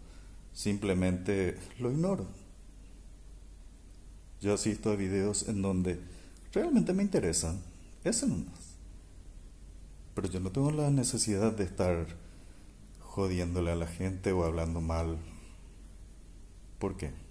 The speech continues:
¿Qué puede saber otro vecino cuando ustedes se van a hablarles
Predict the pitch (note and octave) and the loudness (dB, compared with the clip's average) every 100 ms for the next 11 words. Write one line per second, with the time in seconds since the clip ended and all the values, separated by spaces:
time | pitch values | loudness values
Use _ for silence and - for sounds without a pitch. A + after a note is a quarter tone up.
0 | - - - - - - - - - - | -16 -14 -14 -14 -18 -18 -16 -16 -16 -16
1 | - - - - - - - - - - | -16 -16 -18 -18 -20 -20 -18 -16 -16 -16
2 | - - - - - - - - - - | -18 -18 -18 -18 -18 -18 -18 -18 -18 -18
3 | - - - - - - - - - - | -16 -16 -16 -16 -16 -16 -16 -16 -16 -16
4 | - D#3 E3+ E3+ E3+ D3 D3 A#2 B2 C3 | -4 2 6 6 6 6 6 4 4 4
5 | C3 B2 - A#2 A2+ G#2 A2+ - - - | 4 4 6 8 8 6 0 -10 -14 -12
6 | - G2 F#2+ F#2 G2 F#2+ G#2 G2+ G2+ G#2 | 0 2 2 2 2 4 2 2 2 2
7 | G2+ F#2+ F#2+ G2 - | 2 0 -2 -2 -8